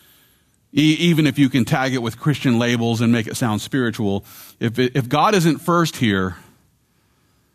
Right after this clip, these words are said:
then we are guilty of idolatry, whatever the idol is.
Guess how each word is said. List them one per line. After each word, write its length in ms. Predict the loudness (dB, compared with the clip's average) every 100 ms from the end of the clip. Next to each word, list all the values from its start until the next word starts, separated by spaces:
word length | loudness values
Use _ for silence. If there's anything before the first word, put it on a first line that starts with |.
| _ _ _ _ _ _ _ -4
then 220 | 0 4
we 160 | 4 4
are 300 | 4 2 0
guilty 480 | 2 2 2 2
of 120 | 2 2
idolatry, 800 | -2 0 0 2 0 -2 -6 -4
whatever 640 | -2 0 0 -2 -4 -4
the 140 | -2
idol 380 | 0 0 0 0
is. 680 | 0 -2 -8 -14 -12 -12